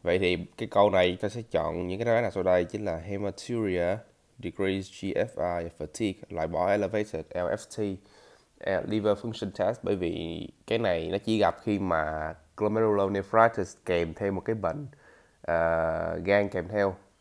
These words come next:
như là viêm gan C, hepatitis C.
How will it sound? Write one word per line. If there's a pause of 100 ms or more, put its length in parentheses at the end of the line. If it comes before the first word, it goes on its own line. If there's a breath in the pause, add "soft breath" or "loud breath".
như
là (540)
viêm
gan
C,
hepatitis
C.